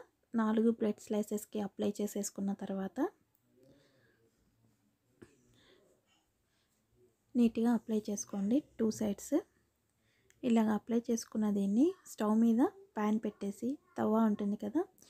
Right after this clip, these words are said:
దోశ పెనం అలాగా నాన్ స్టిక్ ప్యాన్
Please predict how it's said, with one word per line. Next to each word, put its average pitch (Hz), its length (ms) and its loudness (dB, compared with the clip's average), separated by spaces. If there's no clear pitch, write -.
దోశ 233 240 4
పెనం 214 320 2
అలాగా 214 380 0
నాన్ 214 320 2
స్టిక్ - 260 -8
ప్యాన్ 208 260 2